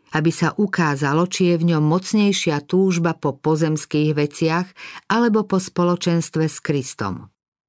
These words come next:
Zostať verný nie je ľahké. Kto Božiemu dielu neodovzdá celé srdce a nestavia poznanie Krista nad všetko ostatné,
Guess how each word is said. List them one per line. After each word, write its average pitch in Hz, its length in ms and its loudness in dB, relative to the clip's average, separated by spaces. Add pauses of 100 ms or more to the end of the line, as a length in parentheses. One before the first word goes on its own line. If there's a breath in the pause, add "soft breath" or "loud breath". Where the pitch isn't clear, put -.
(500)
Zostať 170 560 0
verný 185 400 2
nie 156 240 2
je 196 160 2
ľahké. - 480 -6 (640 loud breath)
Kto - 240 -2
Božiemu 226 560 2
dielu 185 400 4
neodovzdá 160 720 0
celé 165 400 0
srdce 131 560 -6 (480 loud breath)
a 147 80 0
nestavia 190 640 2
poznanie 175 560 2
Krista 165 560 0 (240 loud breath)
nad 151 160 2
všetko - 560 -2
ostatné, 147 720 -2